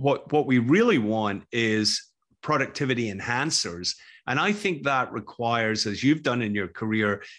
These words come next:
kind of rethinking end-to-end clinical processes to be more digital in their mix. And that's how,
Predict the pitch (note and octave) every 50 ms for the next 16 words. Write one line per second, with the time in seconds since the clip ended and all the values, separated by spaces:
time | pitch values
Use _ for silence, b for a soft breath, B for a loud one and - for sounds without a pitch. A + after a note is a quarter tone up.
0 | B _ - D3 C#3 B2 A2 A2 A2+ A#2+ C#3+ F3 G3 F3+ - - - - D#3 E3
1 | F3+ F3+ E3+ - C3+ G#2+ G2 F#2 F2+ F2 - _ _ _ _ _ _ _ _ _
2 | _ _ - - - _ C3+ C3+ C#3 C#3+ D3 C3+ - G#3 - - B2 B2+ B2 A#2+
3 | A#2 A2+ G#2 G2+ - - - C3+ C#3 C3+ B2+ - B2+ A2+ - - A#2+ G#2+ G#2+ A2
4 | - - A#2 A2 G#2+ - G#2+ G#2+ G#2 - B B B B B B B _ - C#3+
5 | A2 C3 C3 C3 C3 C3+ C#3 C3 G#2 C#3+ C#3+ C3 A#2+ C#3 B2+ A#2+ A#2 A2+ G#2+ G#2+
6 | G#2+ G#2 G2 G2+ G2 G#2 G#2+ E2 - _ - - - - b b b b b b
7 | - B2+ C#3 E3+ F#3+ F#3 - G3 E3+ C3 -